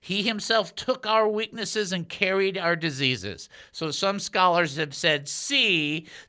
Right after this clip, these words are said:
Jesus did this. It's spoken in the past tense. Therefore, he doesn't heal today." The problem with that scholarly thinking is the whole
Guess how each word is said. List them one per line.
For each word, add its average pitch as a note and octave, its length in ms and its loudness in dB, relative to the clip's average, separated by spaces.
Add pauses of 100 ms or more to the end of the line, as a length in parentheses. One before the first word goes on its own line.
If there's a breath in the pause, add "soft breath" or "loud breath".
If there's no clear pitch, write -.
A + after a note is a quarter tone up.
Jesus A3 580 2
did F3+ 300 0
this. E3+ 240 2
It's C#3 160 -10
spoken G3 420 0
in E3 160 0
the D3 100 0
past - 680 0
tense. D3 480 0
Therefore, F3 460 2
he E3 80 -2
doesn't E3 440 -2
heal D#3 320 0
today." B2+ 600 0 (300 loud breath)
The C#3+ 200 -4
problem G#3 580 2
with G3+ 180 -2
that G3 280 4
scholarly F#3 600 2
thinking F#3 440 -4
is C#3+ 220 -2
the C#3+ 180 0
whole G3 800 0